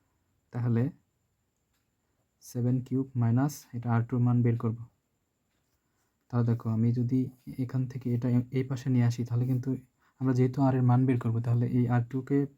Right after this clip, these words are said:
বাম পা-, ডান পাশ থেকে বাম পাশে নিয়ে আসবো, তাহলে আর টু ওই পাশ থেকে যখন ডান পাশে চলে আসবে, বাম পাশে চলে আসবে ডান পাশ থেকে,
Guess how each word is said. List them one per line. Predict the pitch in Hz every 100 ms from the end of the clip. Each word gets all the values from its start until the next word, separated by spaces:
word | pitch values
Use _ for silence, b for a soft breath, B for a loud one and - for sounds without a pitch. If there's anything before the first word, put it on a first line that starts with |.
| -
বাম | 127 123 -
পা-, | 127 123
ডান | 120
পাশ | 120 -
থেকে | 127 123
বাম | 120
পাশে | 120 127
নিয়ে | 117 110
আসবো, | 110 113
তাহলে | 120 117 120
আর | 117 -
টু | 127 131
ওই | 120
পাশ | 127 127
থেকে | 131 127 135 135
যখন | 123 135 135
ডান | 123 120
পাশে | 120 -
চলে | 117 117
আসবে, | 110 110 - b b b b b
বাম | 127 123
পাশে | 123 127
চলে | 123 127
আসবে | 123 139 139
ডান | 123 120
পাশ | 123 -
থেকে, | 127 143